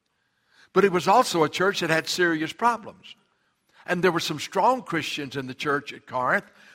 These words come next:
There were some immature Christians, but Paul just made an appeal to them, to, to the Christians, said, "Now listen,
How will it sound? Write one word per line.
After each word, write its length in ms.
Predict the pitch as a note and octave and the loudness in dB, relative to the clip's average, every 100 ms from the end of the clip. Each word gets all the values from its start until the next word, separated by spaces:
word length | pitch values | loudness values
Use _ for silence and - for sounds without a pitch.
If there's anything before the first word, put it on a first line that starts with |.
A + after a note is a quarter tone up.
| - | 2
There 120 | F3+ | 2
were 80 | E3 | 2
some 220 | - E3+ | -4 -2
immature 440 | F3+ D#3+ - A#3 | 0 -2 -4 -4
Christians, 600 | A#3+ - B2 - F3 G3 - _ _ _ _ _ _ | -4 -6 -8 -4 -6 -6 -14 _ _ _ _ _ _
but 200 | E3 - | -6 -4
Paul 320 | - C4 C4 | 0 2 2
just 300 | D#3+ E3 - - _ _ D3 | 0 -4 -4 -12 _ _ -4
made 280 | E3+ A3 | 0 2
an 140 | E3+ D3+ | 0 -4
appeal 540 | C#3+ - B3 C4+ G3+ | -6 -6 -4 -2 -2
to 160 | - B2+ | -4 -8
them, 440 | A2+ G#2 C3+ D3+ _ _ _ _ _ _ _ _ _ | -8 -8 -10 -12 _ _ _ _ _ _ _ _ _
to, 120 | - E3 | -8 -4
to 180 | F3+ | -4
the 120 | E3 D#3+ | -2 -4
Christians, 580 | - C4 - E3+ D3+ | 0 0 0 -4 -4
said, 160 | E3 D#3 | -4 -2
"Now 100 | E3 | -2
listen, 460 | G3+ B3 - B2 | -4 -6 -6 -10